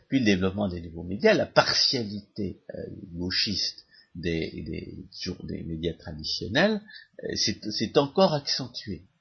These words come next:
comme s'il avait décidé <laughs> de compenser le, la, la, le retour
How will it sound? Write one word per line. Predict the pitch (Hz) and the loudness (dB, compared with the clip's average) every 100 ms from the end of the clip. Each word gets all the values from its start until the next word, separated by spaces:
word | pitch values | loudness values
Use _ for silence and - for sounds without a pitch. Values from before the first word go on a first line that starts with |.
| _ _ _ | _ _ _
comme | 98 87 | -4 -2
s'il | - 131 117 87 82 80 - _ _ - 107 _ _ _ _ - - | -2 -2 -2 -2 -4 -8 -12 _ _ -20 -20 _ _ _ _ -14 -8
avait | 90 107 107 | 0 2 2
décidé | 113 - 107 95 131 202 170 - - | 2 2 2 2 4 4 0 -8 -12
<laughs> | - - - | -10 -8 0
de | 101 | 2
compenser | 107 185 175 - 151 127 - 151 139 98 - - - | 8 8 6 4 2 4 2 8 8 6 -2 -8 2
le, | 92 90 87 78 | 10 12 10 6
la, | 82 - 50 - - - _ _ _ _ _ _ _ | 2 0 -2 -4 -8 -12 _ _ _ _ _ _ _
la, | 131 - - - - - - - - - | -16 -16 -18 -20 -20 -20 -20 -20 -20 -10
le | 101 | -6
retour | 95 123 131 - 139 110 90 87 - | 2 4 4 2 6 6 4 2 -6